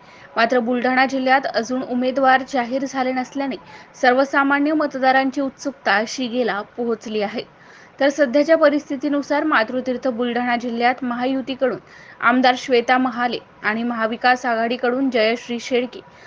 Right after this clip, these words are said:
अशा दोन महिला रणांगणात उतरण्याची शक्यता वर्तवली जात आहे.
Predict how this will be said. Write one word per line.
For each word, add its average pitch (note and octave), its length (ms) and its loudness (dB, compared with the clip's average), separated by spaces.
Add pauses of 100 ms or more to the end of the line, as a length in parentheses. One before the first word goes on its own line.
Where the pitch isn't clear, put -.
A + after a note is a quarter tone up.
(160)
अशा C4+ 240 2
दोन C#4+ 280 4
महिला C4 360 2
रणांगणात A#3+ 720 0
उतरण्याची A#3+ 500 -4
शक्यता A#3+ 480 -2
वर्तवली A3+ 520 0
जात A3+ 280 -10
आहे. A3 240 -6